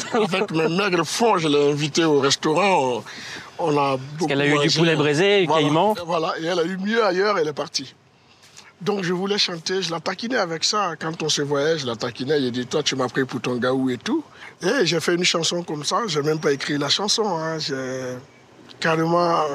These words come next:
Speaker 1: chanté mon histoire en racontant avec dérision ce qui s'est passé. Et puis, paf, je me rends compte que... Euh, Quatre-vingts pour cent du monde entier était
Speaker 2: A été
Speaker 1: Gaou.
Speaker 2: un Gaou.
Speaker 1: Voilà.
Speaker 2: <laughs>
Speaker 1: Donc, euh, voilà, ça, ça lance le titre et ça a été, euh,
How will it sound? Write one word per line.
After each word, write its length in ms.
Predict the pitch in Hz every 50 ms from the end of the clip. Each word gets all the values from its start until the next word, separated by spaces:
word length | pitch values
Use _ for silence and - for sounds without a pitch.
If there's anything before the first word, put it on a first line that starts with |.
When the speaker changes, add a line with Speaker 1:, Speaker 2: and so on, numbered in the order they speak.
| 139 143
Speaker 1:
chanté 360 | 143 - - 175 160 151 185 180
mon 180 | 170 160 151
histoire 760 | 156 160 - - 170 165 165 170 175 180 175 156 151 147 156 165
en 60 | 160
racontant 560 | 160 151 - - 165 147 143 - 175 165 165
avec 240 | 151 143 151 147 147
dérision 460 | 147 147 143 143 147 139 151 160 156
ce 100 | - -
qui 140 | 139 - 160
s'est 140 | - - -
passé. 320 | 117 - - - - 185 208 247 - - - - - - -
Et 60 | 190
puis, 140 | - 285 285
paf, 340 | - - 381 - - - 190
je 80 | 185
me 100 | 170 180 180
rends 160 | 226 214 208
compte 200 | 208 214 190 175
que... 360 | - 180 160 156 151 147 147 143 - - - - - - - - - - - - - - - 175
Euh, 100 | 180 175 180 - - - - - -
Quatre-vingts 460 | - 202 202 - 240 240 240 269 269
pour 160 | 262 247 214
cent 160 | 202 - 240 233
du 100 | 208 208
monde 240 | 208 214 214 208
entier 380 | 196 190 185 170 - 208 202 185
était 160 | 170 - -
Speaker 2:
A 60 | -
été 40 | 175 175
Speaker 1:
Gaou. 100 | 170 202
Speaker 2:
un 100 | 180 185
Gaou. 280 | 175 160 185 202 226 240 -
Speaker 1:
Voilà. 380 | 180 185 185 180 185 180 180 180 - - -
Speaker 2:
<laughs> 160 | 302 226 208
Speaker 1:
Donc, 320 | 185 190 185 190 165 180
euh, 120 | 175 165 160
voilà, 320 | 165 196 220 214 190 196
ça, 280 | - 185 165 165 165 165 - - 202 - - - - -
ça 180 | - - 170 165
lance 280 | 175 180 185 180 -
le 80 | 175 160
titre 340 | - - 220 220 - 214 233
et 440 | 156 151 156 156 151 151 151 147 - - - - - - - - - -
ça 160 | - - 165
a 40 | 156
été, 340 | 151 147 - - 175 175 175
euh, 320 | 165 151 151 151 151 151